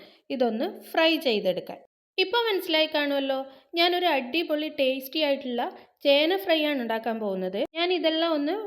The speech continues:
വെളിച്ചെണ്ണയിൽ ഒരു പത്ത് മിനിറ്റിന് ശേഷം പൊരിച്ചെടുത്തതാണ് നിങ്ങളിപ്പോൾ വീഡിയോയിൽ കാണുന്നത്.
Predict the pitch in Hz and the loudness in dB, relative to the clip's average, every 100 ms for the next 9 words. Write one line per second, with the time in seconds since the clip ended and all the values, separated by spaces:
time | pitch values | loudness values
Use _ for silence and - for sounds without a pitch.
0 | - 262 285 277 294 285 285 277 403 302 | -6 2 4 4 0 0 0 -2 -2 -2
1 | 302 269 277 302 269 262 254 240 220 349 | -2 -2 -2 -4 -4 -6 -4 -6 -4 -4
2 | 349 262 254 285 247 - 247 214 196 320 | 0 0 0 -2 -2 -2 -4 -4 -4 -6
3 | 370 - - - 370 339 294 285 370 427 | -8 -16 -14 -2 0 2 0 0 -2 -4
4 | - - 311 285 277 269 370 370 294 240 | -14 -10 -4 0 2 2 -2 -2 -2 -2
5 | 202 | -4